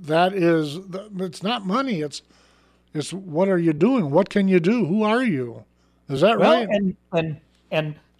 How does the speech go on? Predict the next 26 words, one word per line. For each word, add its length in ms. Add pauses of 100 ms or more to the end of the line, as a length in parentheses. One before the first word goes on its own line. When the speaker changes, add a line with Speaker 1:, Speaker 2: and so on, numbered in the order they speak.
Speaker 2:
I, 340
I 120
saw 320
the 100
T 240
V 180
down 240
here. 180
President 480
Obama 600 (760)
went 200
up 180
there 320
to, 600
um, 440 (1400)
root 400
for 340
the 140
Wicked 380
Wi-, 320
Witch 380
of 100
the 80
North. 360 (320)
And 220
yet, 340